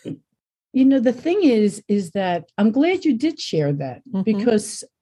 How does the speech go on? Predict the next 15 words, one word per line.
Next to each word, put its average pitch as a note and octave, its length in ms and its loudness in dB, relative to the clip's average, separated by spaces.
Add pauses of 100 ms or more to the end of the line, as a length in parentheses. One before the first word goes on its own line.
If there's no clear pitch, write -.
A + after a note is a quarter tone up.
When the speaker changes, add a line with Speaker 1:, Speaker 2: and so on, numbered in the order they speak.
Speaker 1:
I D4 200 0
know A#3 520 2 (1080)
a A3+ 80 -4
few G#3+ 260 0
people, F#3+ 560 -4
and F3 140 -2
I D#3 60 2
bet D#3+ 220 -4
there's F3+ 220 -4
a E3 60 -4
lot, D#3+ 420 -4 (680)
that A#3 120 4
have A3+ 120 -2
had B3+ 480 0
that F#3 360 -2